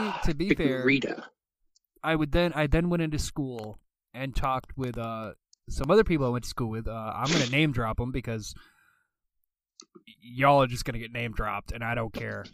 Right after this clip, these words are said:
Speaker 1: Um,
Speaker 2: Boom.
Speaker 1: <laughs> I went into school, and, uh,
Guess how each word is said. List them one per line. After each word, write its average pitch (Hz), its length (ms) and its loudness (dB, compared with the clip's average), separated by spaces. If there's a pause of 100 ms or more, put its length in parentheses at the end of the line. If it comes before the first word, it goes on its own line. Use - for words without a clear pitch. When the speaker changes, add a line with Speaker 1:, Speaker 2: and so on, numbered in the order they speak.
(140)
Speaker 1:
Um, 117 460 -4 (160)
Speaker 2:
Boom. 180 320 10 (720)
Speaker 1:
<laughs> - 80 4 (840)
I 160 120 6
went 196 160 6
into 196 140 2
school, 175 340 4
and, 147 180 -2
uh, 123 300 -2